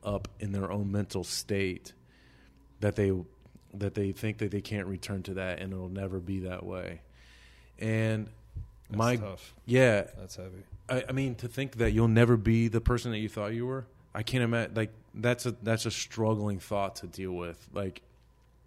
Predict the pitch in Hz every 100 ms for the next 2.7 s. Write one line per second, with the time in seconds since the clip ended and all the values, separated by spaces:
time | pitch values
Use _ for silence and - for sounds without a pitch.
0 | - - - - - - - - - 110
1 | 120 98 113 110 107 95 104 104 101 -
2 | 107 92 - 90 98 107